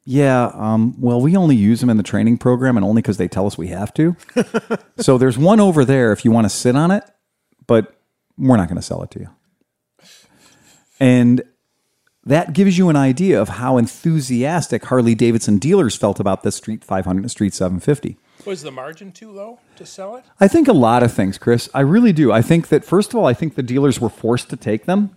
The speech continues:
Speaker 1: against their will, which has happened a lot in Harley Davidson history.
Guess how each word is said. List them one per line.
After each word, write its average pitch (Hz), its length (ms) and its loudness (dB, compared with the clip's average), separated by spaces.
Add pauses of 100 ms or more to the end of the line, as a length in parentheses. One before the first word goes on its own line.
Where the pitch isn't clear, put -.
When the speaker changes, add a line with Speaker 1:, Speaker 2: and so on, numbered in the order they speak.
Speaker 1:
against 113 320 0
their 107 120 -2
will, 107 380 0 (380)
which - 200 0
has 139 160 0 (180)
happened 165 380 -2
a 147 40 0
lot 165 320 -2
in 110 80 -4
Harley 101 260 -4
Davidson 95 400 -8
history. 85 380 -18